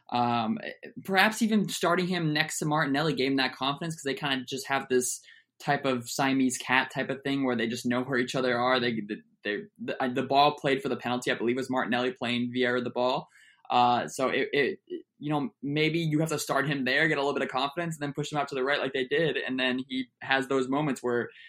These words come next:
he had a, he had a good ball into the box. He had a, he had that bicycle that was offside, but absolutely absurd,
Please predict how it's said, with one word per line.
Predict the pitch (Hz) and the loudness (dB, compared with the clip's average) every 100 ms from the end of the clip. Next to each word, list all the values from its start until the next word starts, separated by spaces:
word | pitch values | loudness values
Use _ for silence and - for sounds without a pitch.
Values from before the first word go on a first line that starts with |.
| - _ | -20 _
he | - | 0
had | 131 | 2
a, | 131 | 2
he | 139 | 2
had | 123 | 0
a | |
good | 120 | 0
ball | 117 120 | -2 -2
into | 120 | -4
the | 120 | -4
box. | 120 208 202 208 - | 2 4 4 2 -4
He | 131 | -2
had | 127 | 0
a, | 127 120 | 2 0
he | 120 | -2
had | 127 | -2
that | 120 123 | -2 0
bicycle | 143 160 156 147 | 0 0 0 -2
that | 127 | -2
was | 123 120 | -2 -2
offside, | 120 - 139 147 | -2 0 0 0
but | 123 | 0
absolutely | 123 - 127 - | -4 -4 -6 -6
absurd, | 120 - - - 156 147 123 120 | -6 -2 0 2 2 2 2 0